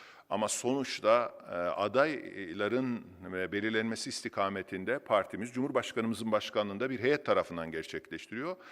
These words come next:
Daha bu heyet oturmadı. Sayın Cumhurbaşkanımızın başkanlığında masaya oturacak ve o çalışmayı yürütecek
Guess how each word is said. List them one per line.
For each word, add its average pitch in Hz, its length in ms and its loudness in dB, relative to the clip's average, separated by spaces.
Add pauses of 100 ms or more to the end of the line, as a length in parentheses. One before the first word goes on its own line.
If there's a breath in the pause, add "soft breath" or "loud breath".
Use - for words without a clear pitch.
(200 loud breath)
Daha 120 240 2
bu 117 100 0
heyet 113 420 2 (280)
oturmadı. 80 640 -4 (480 loud breath)
Sayın 104 200 0
Cumhurbaşkanımızın 147 680 0
başkanlığında 143 800 6 (880 loud breath)
masaya 135 280 4
oturacak 123 560 2
ve 123 40 2
o 120 80 2
çalışmayı 127 540 0
yürütecek 113 800 -2